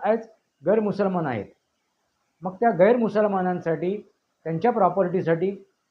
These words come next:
काय असं संरक्षण मिळालं? काय असं संरक्षण मिळालं? तिथून सुद्धा हिंदू आलेत ना निघून, तिथून सुद्धा आपले जमीन जायदाद सोडून हिंदू आलेत,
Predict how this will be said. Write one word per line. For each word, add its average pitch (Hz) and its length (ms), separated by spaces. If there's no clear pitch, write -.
काय 233 160
असं 226 160
संरक्षण 185 580
मिळालं? 117 260
काय 190 160
असं 214 220
संरक्षण 180 560
मिळालं? 143 300
तिथून 202 240
सुद्धा 220 180
हिंदू 208 240
आलेत 220 240
ना 247 80
निघून, 175 340
तिथून 208 220
सुद्धा 208 320
आपले 208 380
जमीन 160 440
जायदाद 165 360
सोडून 170 260
हिंदू 156 280
आलेत, 196 320